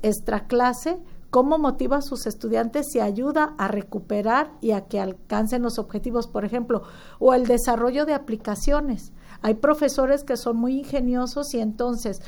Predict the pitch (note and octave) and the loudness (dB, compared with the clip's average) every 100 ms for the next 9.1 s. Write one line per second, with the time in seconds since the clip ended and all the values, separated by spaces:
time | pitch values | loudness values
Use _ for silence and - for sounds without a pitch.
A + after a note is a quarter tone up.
0 | - - C#4 C#4 C#4 G#3+ G#3+ A3 A#3 C4 | -14 -4 0 0 0 0 0 0 0 -2
1 | C#4+ B3+ A3 A3 A3 B3+ A#3+ A#3 C4+ A#3 | -4 -2 0 0 0 0 -2 -2 -6 -8
2 | - A3 A#3+ C4 A#3 A3+ A#3 B3 A3+ G#3+ | -4 -2 0 -2 0 0 0 0 0 -2
3 | G3+ G3 A3 A3 B3 B3 A3+ A3 G#3+ A3 | -4 -4 -4 -2 -4 -6 -8 -8 -4 -2
4 | A#3 - - - - - - - B3 A#3 | -2 -4 -18 -20 -20 -20 -12 2 4 4
5 | A#3 - C4+ C4+ D#4 D4+ C4 A3+ C4 C#4+ | 0 0 0 0 -2 0 -2 -2 -4 -4
6 | D4 B3 A#3+ A3+ B3 C4+ C4+ C#4 C#4+ C4 | -4 -6 -2 0 2 2 0 -2 0 0
7 | A3+ A3 A#3+ A#3 C#4+ C#4 A3 G3+ G3 G#3 | 0 0 -2 -2 -4 -2 -2 -2 -4 -8
8 | G3+ F#3+ - A3 G#3+ G#3+ A#3 A#3+ C#4+ D4+ | -6 -6 -4 -4 -2 -4 -2 0 0 -2